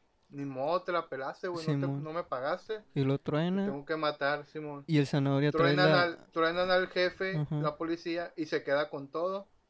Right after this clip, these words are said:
Speaker 1: Y los Zanahoria dicen, "¿Sabes qué? Esta madre está maldita, yo me voy de aquí a la verga, te dejo aquí encargado".
Speaker 2: Simón, se lo deja al
Speaker 1: Es,
Speaker 2: negro.
Speaker 1: es, es,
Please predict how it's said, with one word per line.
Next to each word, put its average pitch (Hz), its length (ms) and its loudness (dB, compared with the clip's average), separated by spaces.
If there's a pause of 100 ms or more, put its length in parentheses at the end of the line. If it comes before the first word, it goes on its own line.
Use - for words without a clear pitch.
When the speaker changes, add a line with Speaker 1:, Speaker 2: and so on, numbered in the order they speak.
(640)
Speaker 1:
Y 156 80 -4
los 160 180 4
Zanahoria 165 420 2
dicen, 160 260 -4
"¿Sabes 147 280 -2
qué? 185 140 -4
Esta 165 200 -2
madre 165 280 0
está 170 220 -4
maldita, 175 520 -4
yo 165 140 -6
me 165 140 -8
voy 147 340 -10
de 151 80 -6
aquí 147 140 -12
a - 20 -6
la 160 100 -4
verga, 175 280 -4
te 151 120 -8
dejo 135 200 -4
aquí 139 180 -8
encargado". 135 580 -8 (100)
Speaker 2:
Simón, 143 360 2
se 139 140 0
lo 135 120 2
deja 139 200 -2
al 143 80 0
Speaker 1:
Es, 143 40 0
Speaker 2:
negro. 160 300 2
Speaker 1:
es, 170 140 0 (120)
es, 180 260 -4